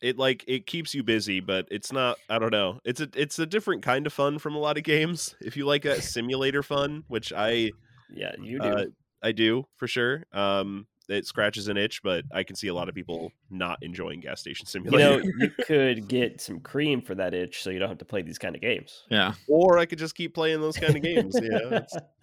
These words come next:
Speaker 2: <laughs>
Speaker 3: Or stay away from those who-, whores that keep giving them to you.
Speaker 1: <laughs>
Speaker 2: It's the simulators. That's what it's all
Speaker 1: Well, you
Speaker 2: these
Speaker 1: just meet them
Speaker 2: simulator
Speaker 1: at the
Speaker 2: games.
Speaker 1: gas station
Speaker 3: They're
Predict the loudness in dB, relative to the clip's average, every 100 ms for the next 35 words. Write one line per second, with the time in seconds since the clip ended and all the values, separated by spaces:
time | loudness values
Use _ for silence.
0 | -10 -4 0 0 4 6 8 6 6 4
1 | 4 4 0 0 0 4 6 6 4 -4
2 | -2 -4 0 2 2 0 0 0 -2 -6
3 | -4 -6 -4 -8 -8 -16 -16 -18 -20 -20
4 | -20 -14 -12 -8 -8 -6 -6 -6 -6 -8
5 | -8 -10 -12 -16 _ -20 -12 -4 -2 0
6 | -2 0 2 2 2 0 2 2 2 0
7 | 0 -2 0 -2 0 -6